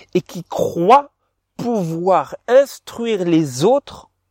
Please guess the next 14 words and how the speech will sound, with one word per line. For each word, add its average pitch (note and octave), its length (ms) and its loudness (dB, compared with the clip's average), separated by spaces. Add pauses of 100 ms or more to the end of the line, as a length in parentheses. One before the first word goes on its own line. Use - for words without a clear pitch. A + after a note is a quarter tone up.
(640)
finiront B3+ 760 0
par - 280 -4
se - 160 -4
détourner A#3 960 0
des D3+ 400 -2
exigences G3+ 800 -2
de D3+ 120 -2
Dieu D3 540 0 (480)
s'ils E3+ 400 -6
s'enorgueillissent G3 1300 -2
de C#3 120 0
leur C3+ 340 0
sagesse F#3+ 800 -2
humaine G#3+ 720 -2